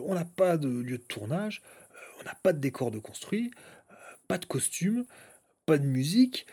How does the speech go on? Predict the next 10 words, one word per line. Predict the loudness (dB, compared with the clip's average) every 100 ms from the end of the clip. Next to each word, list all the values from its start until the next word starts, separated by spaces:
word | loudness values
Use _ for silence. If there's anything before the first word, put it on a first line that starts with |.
| -6
seulement | 8 10 10 10
une | 8
ébauche | 8 6 4
de | 2
maquillage. | -2 -4 -2 0 -2 -2
On | 0 2
est | 0 -2
très, | -6 -2 -2
très | -4 -2 0
loin, | 2 2 0